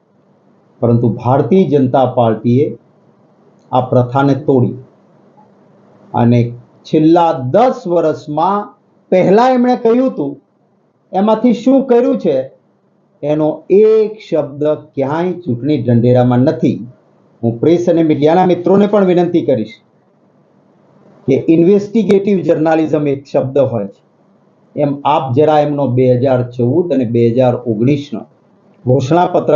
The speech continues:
કાઢશો તો બે હજાર ચૌદના એમના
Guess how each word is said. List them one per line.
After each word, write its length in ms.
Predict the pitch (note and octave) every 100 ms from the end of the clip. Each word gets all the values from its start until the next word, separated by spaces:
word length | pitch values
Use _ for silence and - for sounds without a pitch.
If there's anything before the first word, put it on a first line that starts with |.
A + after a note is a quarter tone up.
| C#3
કાઢશો 400 | A#2+ A#2+ - C#3 A#2 -
તો 100 | E3+ - - _ _ _ _ _ _ _ _ _ _
બે 140 | C#3+ F#3 G#3 G#3
હજાર 200 | A#3 A#3 A3+
ચૌદના 580 | F#3+ F#3+ G3 G3 G#3+ A#3 A#3 A#3 - F3
એમના 340 | F3 F#3 A3